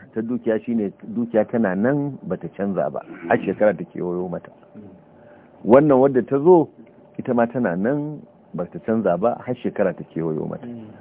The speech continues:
Kuma yanzu ba haka sha'anin dukiya take ba yanzu. <laughs> Da abu ne za ka haɗa a account ɗaya. To, amma shi kuma Abu Hanifa shi ya yi iti-, bai lu-, bai lura da wannan ba. Domin ya ce hikimar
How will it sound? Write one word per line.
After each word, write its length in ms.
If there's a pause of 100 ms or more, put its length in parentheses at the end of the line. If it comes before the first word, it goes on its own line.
(340)
Kuma 140
yanzu 260
ba 120
haka 400 (120)
sha'anin 320
dukiya 320
take 220
ba 100
yanzu. 240 (380)
<laughs> 580 (760)
Da 180
abu 140
ne 160
za 160
ka 180
haɗa 100
a 180
account 440
ɗaya. 180 (960)
To, 260
amma 300
shi 140
kuma 240
Abu 200
Hanifa 460
shi 240
ya 100
yi 320
iti-, 160
bai 320
lu-, 240
bai 180
lura 260
da 120
wannan 340
ba. 120 (440)
Domin 300
ya 120
ce 200
hikimar 480